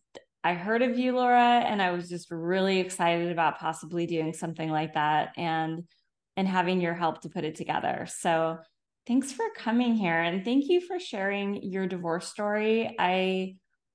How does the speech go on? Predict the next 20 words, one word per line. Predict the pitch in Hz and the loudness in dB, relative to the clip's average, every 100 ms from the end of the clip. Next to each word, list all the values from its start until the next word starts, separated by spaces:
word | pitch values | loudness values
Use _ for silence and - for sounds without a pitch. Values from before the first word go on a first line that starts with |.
| _ | _
love | 196 202 202 226 | -4 4 4 4
that | 226 240 | 0 0
you | 226 220 | 0 -2
chose | - - 185 202 | -4 -6 -4 0
it | 254 269 | 2 2
for | 269 277 | 0 -4
yourself | 269 277 277 262 285 294 - | -2 -4 -2 0 0 -2 -4
because | 226 233 220 196 | -4 -2 -2 -2
you | 214 | -4
felt | 202 - 185 202 247 240 - _ _ - | -4 -2 0 2 2 -2 -10 _ _ -8
like | 208 202 202 | -2 -2 -4
you | 190 190 202 | -6 -4 -2
were | 196 190 180 170 - - | 0 2 2 0 -2 -8
confined | 214 196 185 - 180 185 196 208 | -6 -4 -6 -4 0 0 0 0
and | 214 202 190 | -2 -2 0
not | 180 175 190 | 0 0 -2
living | 185 175 185 | -2 0 -2
your | 175 170 | 0 -2
authentic | 165 170 170 175 165 | -2 -4 -6 -4 -4
life. | 160 151 156 156 180 | -4 -4 -2 -6 -10